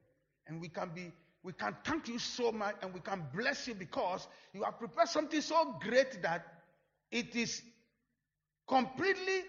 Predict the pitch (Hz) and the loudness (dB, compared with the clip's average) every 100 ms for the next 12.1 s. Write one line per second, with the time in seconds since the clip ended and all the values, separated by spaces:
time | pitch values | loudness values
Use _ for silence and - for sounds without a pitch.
0 | - - - _ _ _ _ - 180 226 | -10 -20 -20 _ _ _ _ -6 2 8
1 | 262 359 - - - 415 240 - 220 269 | 12 12 12 0 6 6 6 0 2 6
2 | 254 214 196 202 165 135 - - _ 185 | 6 8 6 4 -2 -4 -10 -20 _ -12
3 | 175 208 240 220 190 - 123 - _ - | -8 -4 -2 0 -2 -4 -12 -14 _ -16
4 | 139 147 160 147 127 127 - - 214 254 | -10 -6 -6 -8 -10 -14 -14 -6 -6 -4
5 | 196 170 139 - - _ _ _ _ _ | -8 -4 -6 -6 -18 _ _ _ _ _
6 | _ _ _ _ _ _ _ _ _ _ | _ _ _ _ _ _ _ _ _ _
7 | _ _ _ _ 262 - 180 151 202 165 | _ _ _ _ -8 -6 -6 -2 -2 -2
8 | 147 180 160 143 151 151 156 - _ _ | -6 -6 -2 -2 0 -4 -6 -16 _ _
9 | _ _ _ _ _ _ _ _ _ _ | _ _ _ _ _ _ _ _ _ _
10 | _ _ 143 175 180 220 262 - 180 160 | _ _ -4 -2 0 2 2 0 -6 -6
11 | 135 196 190 202 214 180 160 131 165 190 | -4 -2 -2 -6 -10 -8 -8 -4 -4 -2